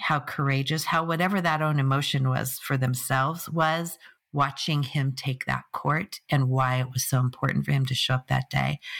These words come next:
and play. Had he taken the court and we had not known that about him, the connection with him as a human would have been very different. So this metaphor of no matter what's happening,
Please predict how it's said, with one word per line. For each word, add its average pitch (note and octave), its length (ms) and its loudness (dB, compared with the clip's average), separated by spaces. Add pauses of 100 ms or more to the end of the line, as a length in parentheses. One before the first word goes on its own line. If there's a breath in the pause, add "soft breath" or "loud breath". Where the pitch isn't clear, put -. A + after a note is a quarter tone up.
(300 loud breath)
and - 120 0
play. D#2 400 -4 (1120 loud breath)
Had G#3 240 0
he A3 120 -2
taken G3+ 360 0
the F3 80 0
court F3 220 0
and D#3+ 180 -2
we D3 180 0
had C#3+ 180 0
not C#3+ 260 0
known D3+ 280 2
that F3 180 0
about F3+ 320 0
him, F#3 220 0
the C#3+ 100 -4
connection D3+ 720 -2
with C3+ 180 -2
him C3 300 0
as C3 180 -2
a B2+ 40 -4
human C#3+ 500 -2 (240)
would F3+ 100 0
have E3 80 -2
been E3 200 0
very D#3+ 240 0
different. C#3 460 -2 (340 loud breath)
So F#3+ 120 0
this E3+ 200 0
metaphor F3 800 2
of C#3 260 0
no F3 180 2
matter G#3 380 2
what's F#3 400 0
happening, B2+ 840 0